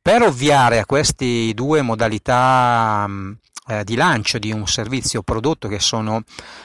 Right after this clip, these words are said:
mm, diciamo, abbastanza standard, eh, si può, eh, agire seguendo la metodologia Lean, cioè quello di cui tratta il Business Model Designer.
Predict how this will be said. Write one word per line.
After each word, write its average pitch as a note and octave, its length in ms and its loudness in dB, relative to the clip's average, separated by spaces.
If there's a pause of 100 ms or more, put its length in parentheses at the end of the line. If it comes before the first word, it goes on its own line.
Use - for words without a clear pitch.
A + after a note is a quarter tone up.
(160)
mm, G#2 380 -6
diciamo, G#2+ 720 -2
abbastanza A2 960 0
standard, A2 1040 0 (400)
eh, A2 220 -6
si - 180 -2
può, B2 340 2 (460)
eh, A#2+ 160 -6
agire E3+ 720 2
seguendo C3+ 720 2
la B2+ 300 0
metodologia C3 840 0
Lean, A#2 560 -2 (460)
cioè C#3+ 320 2
quello B2 580 2
di C#3 120 -6
cui B2 460 -2 (160)
tratta D3+ 720 2 (160)
il D#3+ 160 -4
Business C3 640 0
Model A#2 440 0
Designer. G2+ 880 -4